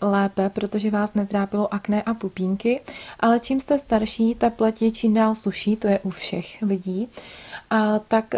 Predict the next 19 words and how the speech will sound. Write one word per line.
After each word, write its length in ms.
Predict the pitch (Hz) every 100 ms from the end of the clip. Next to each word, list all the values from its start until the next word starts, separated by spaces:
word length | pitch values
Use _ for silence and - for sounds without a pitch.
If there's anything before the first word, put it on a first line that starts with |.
| -
pak 240 | 247 240
můžou 380 | 254 269 262 254
vlastně 380 | 233 220 240 247
projevy 420 | 226 220 220 240
stárnutí 560 | - 220 208 226 226 220
se 160 | 233
na 120 | 208
vaší 300 | 196 208 -
pleti, 480 | 220 214 208 220 220 -
a, 160 | 214 208
projevit 420 | 214 208 214 226
dříve, 600 | 214 180 170 180 170 220
protože 440 | 226 220 214 208 214
ta 120 | 214
pleť 260 | 214 208
je 80 | 220
suchá, 400 | 220 196 - 196
je 120 | 208
dehydratovaná 920 | 202 196 196 180 185 190 190 185 180